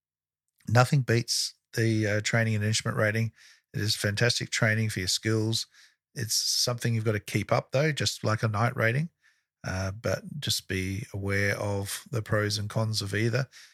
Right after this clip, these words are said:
and talk to your instructor all about it and make a good choice and enjoy it. Some fantastic flying can be done at night.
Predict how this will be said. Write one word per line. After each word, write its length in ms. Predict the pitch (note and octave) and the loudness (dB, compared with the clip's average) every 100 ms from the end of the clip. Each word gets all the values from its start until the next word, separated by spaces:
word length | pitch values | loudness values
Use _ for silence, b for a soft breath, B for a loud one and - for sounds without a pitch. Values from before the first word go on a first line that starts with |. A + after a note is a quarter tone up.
| B _ | B _
and 400 | - A2 A2+ B2+ | 0 2 2 0
talk 220 | - B2+ - | 0 0 2
to 120 | G#2+ | 0
your 60 | |
instructor 520 | G2+ - A#2 - A#2 A2+ | 0 0 -2 -2 0 0
all 120 | A2+ | 0
about 320 | A2 A2 C#3+ | 0 2 2
it 100 | - _ - | -2 _ -4
and 360 | A2 G#2+ G#2+ - _ | 0 0 -2 -6 _
make 200 | G#2+ A2 | -2 0
a 60 | A#2 | 0
good 180 | A#2+ | 0
choice 380 | - B2 F#3 - C#3+ | 0 -2 -2 -6 -2
and 100 | B2 | 2
enjoy 340 | C3 A#2 A#2 B2+ | 2 2 2 0
it. 140 | - - B B B _ | -2 -12 B B B _
Some 340 | - A#2+ A#2+ A#2 | -2 0 -2 -4
fantastic 880 | - A2+ A2 - - - A#2+ A2+ - | 0 0 0 -2 0 0 -2 -4 -4
flying 420 | G#2+ G#2 G#2+ G2+ | -2 0 0 -2
can 140 | A2 | -4
be 80 | G2+ | -2
done 180 | G#2 G2+ | -2 -2
at 100 | G#2 | -4
night. 280 | G2+ G#2+ | -2 -2